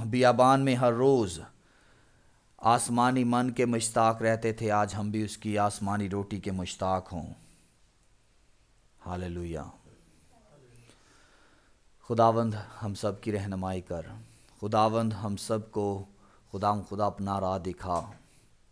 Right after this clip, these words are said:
तू ही आसमानी वो रोटी है जो ज़मीन पर उतरी, और जो कोई तुझ पर ईमान लाता है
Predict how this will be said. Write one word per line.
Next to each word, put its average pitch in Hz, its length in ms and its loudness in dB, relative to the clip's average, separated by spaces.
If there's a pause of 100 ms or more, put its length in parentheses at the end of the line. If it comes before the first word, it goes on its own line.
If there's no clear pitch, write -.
(600)
तू 135 100 0
ही 143 160 4
आसमानी 135 580 4
वो 127 120 2
रोटी 127 380 0
है 123 140 2
जो 117 180 -2
ज़मीन 117 420 0
पर 113 200 0
उतरी, 113 560 -2 (320)
और 101 140 -2
जो 117 220 0
कोई 131 200 0
तुझ 143 260 -2
पर 131 260 0
ईमान 123 340 2
लाता 117 400 2
है 104 340 -2